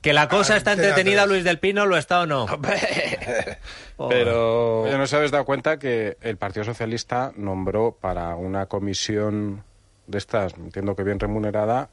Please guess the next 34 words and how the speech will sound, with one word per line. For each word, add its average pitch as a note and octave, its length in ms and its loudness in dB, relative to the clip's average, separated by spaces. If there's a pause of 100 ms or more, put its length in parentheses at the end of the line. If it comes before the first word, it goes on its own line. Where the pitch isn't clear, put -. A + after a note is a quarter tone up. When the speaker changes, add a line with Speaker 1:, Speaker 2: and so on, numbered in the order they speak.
(100)
Speaker 4:
al G2+ 240 0
marido G#2+ 420 0
de A2 60 -2
una G#2+ 160 0
prominente G#2+ 680 0
miembro G#2+ 480 2
del G#2+ 160 0
partido, B2 580 -2 (400)
Speaker 1:
Miembra. G2+ 300 2
Speaker 4:
de G2+ 80 2
miembra G#2 760 2
Speaker 1:
Sí. G2+ 140 0
Speaker 4:
con G#2 320 -2
tal, B2 260 0 (300)
y C3+ 100 2
ministra? A2 540 0 (1700)
Así, D#3+ 280 -6 (100)
sin B2+ 200 -2
más. G3 380 0 (140)
Oye, F#3 220 0
sin A#2+ 220 -2
disimular. C#3 500 0 (1400)
Speaker 1:
Eh, G#2+ 400 4
pues, A#2+ 240 -2
si G2+ 220 -2
ya A#2 200 4
dicen C#3 280 2
los B2+ 160 4
nombres, D3 400 4
te C3 100 -2
seguimos A#2 420 0
el A2 100 0
resto. G2 320 -2
Speaker 4:
En A2 260 -2